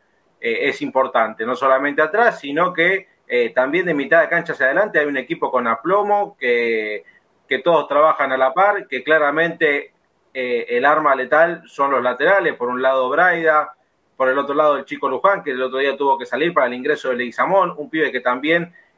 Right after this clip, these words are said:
entró muy bien y, y le cambió la cara al equipo haciendo el tándem por izquierda, que era por donde más peligro había llevado San Lorenzo junto con Braida.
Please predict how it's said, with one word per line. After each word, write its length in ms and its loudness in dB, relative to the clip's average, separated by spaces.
entró 360 2
muy 220 -2
bien 400 0
y, 580 -8
y 180 -8
le 160 -2
cambió 360 0
la 160 2
cara 200 2
al 60 -2
equipo 280 -2
haciendo 240 -4
el 100 -4
tándem 360 0
por 180 0
izquierda, 500 0
que 80 -6
era 140 2
por 100 0
donde 160 -4
más 300 0
peligro 360 2
había 180 2
llevado 320 2
San 160 -4
Lorenzo 260 0
junto 300 -2
con 160 -4
Braida. 560 2